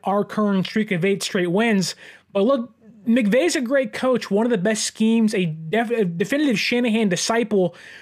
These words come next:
uh, with their time in Washington with Mike and Kyle LaFleur and McVay. And look, when it comes to McVay,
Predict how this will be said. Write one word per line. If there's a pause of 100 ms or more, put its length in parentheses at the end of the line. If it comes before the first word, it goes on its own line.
(160)
uh,
with
their
time
in
Washington
with
Mike
and
Kyle (360)
LaFleur
and (260)
McVay.
And
look, (840)
when
it
comes
to
McVay,